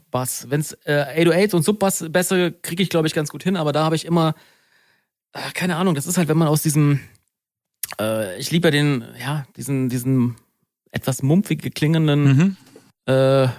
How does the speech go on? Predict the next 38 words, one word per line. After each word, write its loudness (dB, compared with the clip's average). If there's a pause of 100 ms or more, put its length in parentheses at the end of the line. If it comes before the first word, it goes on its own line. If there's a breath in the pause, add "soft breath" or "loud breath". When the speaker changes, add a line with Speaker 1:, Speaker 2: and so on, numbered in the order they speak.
Speaker 1:
Cypress -2
Hill 4 (380 loud breath)
Sound. 0 (100)
Speaker 2:
Oh, 0 (360)
das -2
steht 0
auch 0
Speaker 1:
Da 2
Speaker 2:
auf 0
meiner 2
Speaker 1:
bin 2
ich -
Speaker 2:
Liste. -4 (640 loud breath)
Speaker 1:
da -2
bin 0
ich 2
halt 2
schon, 0
äh, 0
das -2
ist, -6
das -4
ist -6
halt 0
schwierig, 0
aus, -8
aus -8
einem -2
rauszubekommen, 0
weil 0
das -6
halt -6
meine 0
Jugend 0
halt -10
auch -14
war. -2
Speaker 2:
Ja. -2